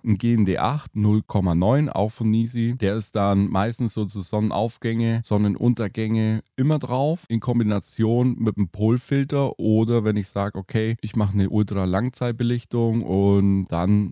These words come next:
mache ich zuerst den Polfilter drauf, dann den N D tausend und dann erst den Verlaufsfilter. Dann habe ich ungefähr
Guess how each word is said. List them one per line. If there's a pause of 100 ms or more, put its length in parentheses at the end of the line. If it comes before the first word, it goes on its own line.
(100)
mache
ich
zuerst
den
Polfilter
drauf,
dann
den
N
D
tausend
und (240)
dann
erst
den
Verlaufsfilter. (1000)
Dann
habe
ich
ungefähr